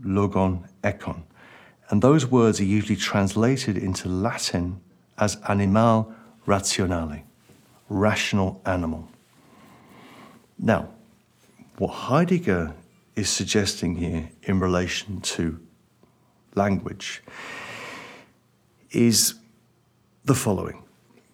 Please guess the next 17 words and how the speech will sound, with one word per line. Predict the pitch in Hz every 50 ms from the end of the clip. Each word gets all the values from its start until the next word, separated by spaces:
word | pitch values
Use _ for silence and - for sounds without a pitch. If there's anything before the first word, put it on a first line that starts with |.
| - - -
The | - 123
tradition | - - 127 120 180 202 - - - 98 85 80 80 82 - - - - - - - _ _ _ _ _
thinks | - - - - 139 127 120 123 - -
about | 123 110 - - 104 104 95 92 85 - - - - _ _ _ _ _
the | - -
human | - - - 113 104 101 98 95
being | 98 107 104 104 110 127 143 147 143 - - - - _ _ _ _ _ _ _ -
as | 107 110 104 98 95 - - - - - - _ _ _ _ _ _ _ _ _ _ _ _ -
an | 104 95 90 - -
animal | - 95 92 92 95 120 143 170 - - - - - - _ _ _ _ _ _ _ -
with | 127 120 123 123 120
the | 123
use | 110 95 101 101 95 95 - - - - - _ _ _ _ _ -
of | - 127 127
reason. | 160 180 160 120 - - 85 82 80 - - - _ _ - - _ _ _ _ _ _ _ _ _ _ _ _ - - -
Logos | - 110 107 101 110 107 110 113 107 - - - - -
is | 104 101 98 95 -